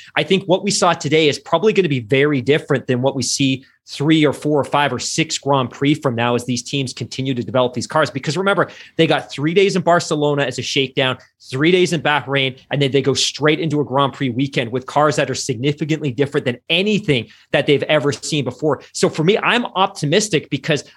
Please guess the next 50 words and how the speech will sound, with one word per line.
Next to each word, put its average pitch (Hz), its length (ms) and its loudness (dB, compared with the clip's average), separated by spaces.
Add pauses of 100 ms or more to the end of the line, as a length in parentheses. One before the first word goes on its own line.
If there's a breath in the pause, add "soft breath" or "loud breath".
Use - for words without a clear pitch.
(120)
I 165 120 2
think 202 260 -2
the 131 80 0
pack 165 340 0
can 135 160 -6
probably 175 640 2
even 160 360 0
tighten 151 380 -2
up 165 180 0
a 139 40 -2
little 151 220 0
bit 151 160 0
more. 151 200 2
And - 100 -6
obviously 156 500 2 (140 loud breath)
what 165 180 2
we 175 60 -2
saw 160 220 2
today 143 360 0
with 131 260 -4
Red 139 220 0
Bull 139 200 4
and 120 80 -4
the 101 40 -10
fuel 135 260 -2
pumps, 135 360 -4
those 117 180 -6
double 135 280 0
D 127 160 0
N 127 80 2
Fs, 127 240 0
which 120 160 -12
we 104 60 -18
can 110 120 -12
get 127 160 0
into 127 240 -4
a - 20 -4
little 117 200 -6
bit 120 140 -6
later, 123 280 2 (240 loud breath)
that's 160 240 0
probably 156 420 0
not 151 200 2
gonna 147 120 0
happen 135 300 -2
too 135 240 -2
often. 151 300 2
But 147 120 2
I 135 60 2
think 151 340 -4